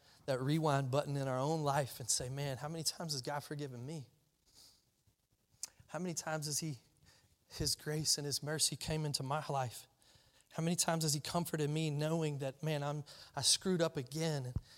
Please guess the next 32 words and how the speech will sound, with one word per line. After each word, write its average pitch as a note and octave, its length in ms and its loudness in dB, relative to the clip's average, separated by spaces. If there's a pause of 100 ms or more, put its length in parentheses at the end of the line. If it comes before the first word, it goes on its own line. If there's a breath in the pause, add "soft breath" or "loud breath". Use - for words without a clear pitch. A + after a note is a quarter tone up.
(180 loud breath)
he's D#3 160 -4
still F3 260 2
there D#3+ 200 0
with C#3+ 240 -4
wide F3 220 4
open F3 260 -2
arms, D3 360 -2
loving D3+ 360 0
me, C#3 140 -8 (120)
caring F3 280 -4
for D3 140 -10
me, C#3+ 160 -6
waiting E3+ 260 -2
for F#3 120 -6
me F3+ 120 -2
to D#3+ 60 -4
come F3 260 -8
back. D3 380 -4 (880 loud breath)
And - 40 -6
the D3 40 -4
Bible D3 240 0
says, C#3+ 240 4
"Be D3+ 140 -4
kind F#3 320 -2
and G3 120 -4
compassionate F3+ 680 -2
to - 80 -4
one D#3 160 -4
another, D3+ 260 -4
forgiving D3 680 -2
one C#3+ 140 -2
another, C#3 380 -2